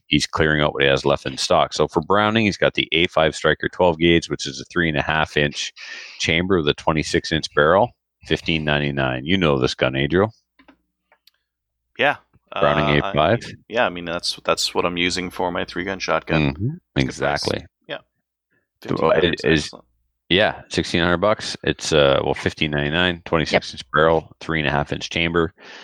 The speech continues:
Speaker 1: and I believe it's already out the box set up for five rounds of three and a half. I don't even think you have to do anything to it.
Speaker 2: Uh, did it have an extension tube on it?
Speaker 1: Yeah.
Speaker 2: What?
Speaker 1: Yeah,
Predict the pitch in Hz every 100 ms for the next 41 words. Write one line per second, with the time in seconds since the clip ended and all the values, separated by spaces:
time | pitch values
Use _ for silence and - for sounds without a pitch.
0 | - - - 80 76 73 78 107 82 -
1 | - 80 98 104 101 87 87 - - -
2 | 80 71 - - 73 - 69 - 71 67
3 | 71 67 - 69 64 71 71 60 - -
4 | 82 78 - 76 71 67 71 62 78 76
5 | 65 - 64 57 _ _ _ _ - 113
6 | 113 117 117 117 113 107 110 101 110 104
7 | 101 98 117 - - 135 131 143 147 _
8 | _ _ - 82 101 76 55 - - _
9 | _ _ _ _ _ _ 87 95 214 -
10 | - - _ _ _ - - 80 92 64